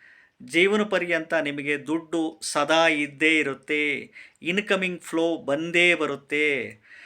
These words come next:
ನೋಡ್ರಿ, ಇವರು ಶತಭಿಷ ನಕ್ಷತ್ರ, ಕುಂಭರಾಶಿ ಶತಭಿಷ ನಕ್ಷತ್ರದರು ಸ್ಪೀಡ್ ಜಾಸ್ತಿ, ಆ, ಹೈ ಫೈ ಲೈಫ್ ಎಕ್ಸ್‌ಪೆಕ್ಟ್ ಮಾಡ್ತಾರೆ, ಐಷಾರಾಮಿ ಜೀವನ ಎಕ್ಸ್‌ಪೆಕ್ಟ್ ಮಾಡ್ತಾರೆ. ಆ ತಿರುಗಾಟ ಹೋಗೋದು, ಅಲ್ಲಿ ತಿರುಗಾಡೋದು, ಈ ದೇವಸ್ಥಾನ, ಆ ಪುಣ್ಯಕ್ಷೇತ್ರಗಳು,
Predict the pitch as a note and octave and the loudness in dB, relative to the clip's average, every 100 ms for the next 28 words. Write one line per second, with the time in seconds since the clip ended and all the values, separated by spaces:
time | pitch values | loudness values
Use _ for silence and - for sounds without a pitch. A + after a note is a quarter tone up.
0 | - D3 E3 F3+ E3 C#3 F3+ E3+ B2 B2 | -14 -6 -2 0 0 0 -4 -4 -6 -6
1 | D3 E3 D#3+ - D3+ C#3+ F3 F3 F#3 F3+ | -6 -6 -6 -6 -4 0 0 2 4 4
2 | F3 E3+ - E3+ D#3+ A#2+ D3+ E3 F3 E3+ | 4 0 -4 -4 -2 -2 -4 -4 2 4
3 | E3+ F3 E3 C#3 D#3 D#3+ D#3 F3 E3+ D#3+ | 4 2 -4 -4 -4 -4 0 2 2 -2
4 | D#3 D3+ D3 C#3 F#3+ A3+ - - _ - | -6 -8 -6 -4 -2 -2 -4 -20 _ -8
5 | - F#3+ G3+ A#3 G#3+ F3 F#3 - F#3+ D#3 | -6 -4 0 4 4 6 2 0 -4 -4
6 | - _ _ _ _ _ _ _ _ _ | -6 _ _ _ _ _ _ _ _ _
7 | _ _ _ - A#2 G#2+ A2+ G3+ G#3+ G#3+ | _ _ _ -14 -10 -4 0 0 0 0
8 | G3+ G3 F3 G3 - C#3+ C3 - F#3 - | 0 2 2 2 0 -4 -4 -2 -4 0
9 | E3 - D3+ A2 A2 - D#3+ - F3+ F3 | -4 -2 -2 -2 -6 -4 -4 2 4 4
10 | F3 E3 D#3 D#3+ D#3 - D#3+ D#3+ D#3 C#3 | 2 -2 -2 -2 -4 -4 -8 -8 -8 -6
11 | C#3+ B2+ - - - - D3 D3 D#3 D#3 | -6 -6 -8 -12 -18 -8 -6 0 2 2
12 | D#3 D3 C#3+ C#3+ C#3+ C3 C#3+ D#3 D#3 D3+ | 0 0 -4 -4 -4 -2 -4 -2 -2 0
13 | D3+ C#3+ C#3 C#3 C3+ D#3+ D#3+ D#3 D3+ D#3 | 0 0 -4 -6 -4 -2 -2 -4 -6 -4
14 | D3 C#3+ C3+ D3 D#3 D#3+ D#3+ D#3+ D#3 D#3 | -4 -2 -2 -4 -6 -6 -6 -8 -6 -6
15 | D3+ C#3+ A2+ | -6 -6 -10